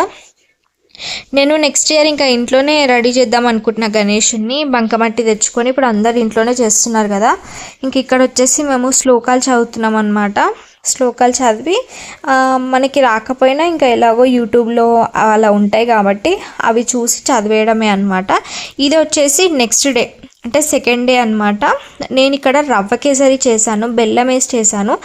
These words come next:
చాలామంది చక్కెర వేసి చేసుకుంటారు, కానీ గణేశుడికి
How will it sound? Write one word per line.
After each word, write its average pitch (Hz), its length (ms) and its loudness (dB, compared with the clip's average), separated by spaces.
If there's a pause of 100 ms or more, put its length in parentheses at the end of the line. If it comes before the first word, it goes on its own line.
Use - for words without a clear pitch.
(360)
చాలామంది 294 540 2
చక్కెర 269 340 0
వేసి 285 180 0
చేసుకుంటారు, 240 560 0 (360)
కానీ 311 260 0
గణేశుడికి 294 640 0